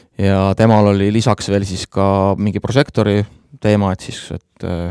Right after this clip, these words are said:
kus ta sai siis valguse peale lükata, on ju. Minu märguande peale. Ja kokkulepe oli selline, et mina talus sees siis, kuna me nagu arvasime, et, et, äh, ta, noh, tõenäoliselt lähenebki osavalt, eks ole, vaikselt, et siis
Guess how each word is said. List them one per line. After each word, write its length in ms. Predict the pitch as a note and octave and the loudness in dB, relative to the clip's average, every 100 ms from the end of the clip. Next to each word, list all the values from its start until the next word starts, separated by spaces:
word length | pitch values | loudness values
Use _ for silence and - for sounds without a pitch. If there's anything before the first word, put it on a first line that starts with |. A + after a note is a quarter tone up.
| G2 | -10
kus 180 | F#2 | -14
ta 80 | - | -6
sai 80 | G2 | -6
siis 120 | F2+ G2 | -2 0
valguse 260 | G#2 F#2 | 0 0
peale 200 | F#2+ F#2+ | -2 -2
lükata, 340 | F2 F#2 - F2 | -4 -8 -8 -8
on 120 | G2 | -8
ju. 400 | - - - - | -10 -20 -20 -8
Minu 180 | G2 G2 | 0 2
märguande 380 | G2+ G#2 G2 F#2 | 2 2 0 -2
peale. 260 | F#2 F#2+ F2+ - - - - | -2 -2 -4 -10 -20 -20 -6
Ja 140 | F2+ | -2
kokkulepe 500 | G2 A#2 G#2+ G2+ - | 2 2 2 0 0
oli 100 | G2+ | -2
selline, 400 | - D3+ C#3+ G#2 | 0 4 6 6
et 80 | G2 | 4
mina 240 | A2+ A#2+ G#2+ | 4 6 6
talus 340 | A#2+ B2 A2 - | 4 4 4 4
sees 260 | C#3+ A#2+ - | 6 6 4
siis, 180 | F#2+ - - _ - - - - - _ _ - | -4 -4 -10 _ -20 -20 -20 -20 -20 _ _ -4
kuna 220 | G#2 G2+ | 2 4
me 100 | G2+ | 4
nagu 220 | G2 G2 G#2 | 2 4 6
arvasime, 500 | C#3 A2 G2+ G2 F#2+ | 8 6 2 2 0
et, 180 | - G2 | -2 -8
et, 200 | - G2 | -4 0
äh, 220 | G2 G2 | 2 2
ta, 320 | F#2+ G2+ G2+ F#2+ - | 2 2 2 0 -6
noh, 140 | G#2+ - | -10 0
tõenäoliselt 600 | G2+ G2 G2+ G2 _ - _ _ _ _ _ - | 2 4 2 -2 _ -20 _ _ _ _ _ -6
lähenebki 440 | A#2+ D3 A2+ - | 2 4 4 4
osavalt, 320 | A#2+ A#2+ G2 G#2 | 4 4 2 0
eks 140 | - G2+ | -6 0
ole, 100 | G2 | 2
vaikselt, 400 | A2+ A2+ G2 - | 2 0 -4 -6
et 120 | - | -8
siis 200 | - F#2 | -10 -10